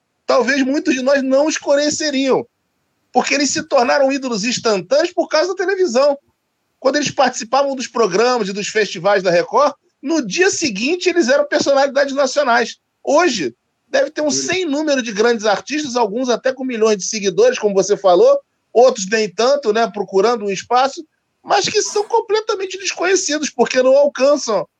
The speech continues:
Speaker 1: a população num todo. Estão na internet, têm milhões de seguidores, mas como você bem disse, dez milhões de seguidores é um número fantástico, mas perto da população é muito pequeno.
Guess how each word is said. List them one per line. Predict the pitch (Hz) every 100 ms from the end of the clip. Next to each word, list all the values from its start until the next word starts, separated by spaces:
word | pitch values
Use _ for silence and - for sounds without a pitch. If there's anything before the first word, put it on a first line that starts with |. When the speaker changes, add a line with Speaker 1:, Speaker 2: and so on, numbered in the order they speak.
| _ -
Speaker 1:
a | 190
população | 233 220 214 196 214
num | 208 185
todo. | 180 160 131 _ -
Estão | 175 - 262
na | 269
internet, | 254 226 196 185 254 269 -
têm | 269
milhões | 247 220 269 269
de |
seguidores, | 240 247 208 180 208 269 - - _ _ _
mas | 226 233
como | 269 277
você | 277 262 262
bem | 277 269
disse, | 220 247 - 117 _ _ -
dez | 147 233 262
milhões | 254 220 202
de | 185
seguidores | 226 220 202 247 240
é |
um | 269
número | 262 269 285
fantástico, | - 294 285 233 233 -
mas | 190 202
perto | - 247 247 247
da | 220
população | 214 208 208 190 185 269 320 311 _ _ _ -
é | -
muito | 370 370 381
pequeno. | 453 247 247